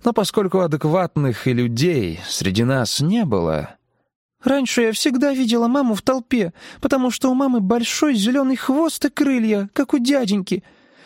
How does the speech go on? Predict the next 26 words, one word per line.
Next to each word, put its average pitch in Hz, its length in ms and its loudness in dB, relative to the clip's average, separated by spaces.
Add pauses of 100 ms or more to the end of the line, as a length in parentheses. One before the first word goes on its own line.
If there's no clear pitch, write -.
А 247 100 0
теперь 254 440 0
у 220 60 2
мамы 208 340 2
нет 220 280 0
хвоста 196 580 0
и 175 80 0
крыльев. 175 540 -2 (460)
Мама 233 340 2
грустная 202 680 0
ходит. 170 480 -2 (640)
Но 254 60 2
я 247 140 0
помню, 262 380 2
она 220 140 0
говорила, 233 480 0
что - 200 -4
памятники 233 600 0
могут 233 340 0
помочь, 269 560 0 (160)
если 247 340 0
что-то 233 320 0
случится», 262 680 -2 (840)
настаивала 113 800 0
заплаканная 131 760 0
девочка. 113 540 -4